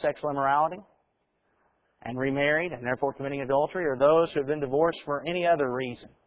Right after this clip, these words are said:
and are now for remarried and committing adultery? Well, we just have to show them what Matthew chapter five and verse thirty-two says, and what Matthew chapter nineteen and verse nine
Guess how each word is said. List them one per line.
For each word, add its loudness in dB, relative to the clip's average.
and -10
are -4
now 4
for 2
remarried -4
and -8
committing -4
adultery? -2
Well, 2
we 0
just -8
have 0
to -10
show 0
them -12
what -4
Matthew 0
chapter 2
five 4
and -6
verse -4
thirty-two -4
says, -8
and -12
what -8
Matthew 0
chapter 2
nineteen -2
and -4
verse -4
nine 0